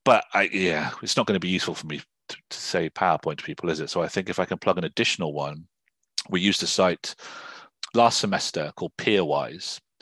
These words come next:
which, um, a colleague Nigel Francis put me onto, and I know there's a few people in the university using it now. Peerwise is basically a site for students to write their own multiple choice questions on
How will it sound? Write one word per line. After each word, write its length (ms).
which, 520
um, 160
a 40
colleague 300
Nigel 260
Francis 420
put 140
me 100
onto, 340
and 80
I 40
know 80
there's 220
a 60
few 180
people 380
in 260
the 260
university 440
using 260
it 100
now. 280
Peerwise 800
is 540
basically 480
a 60
site 760
for 180
students 720
to 140
write 320
their 260
own 540
multiple 340
choice 320
questions 800
on 420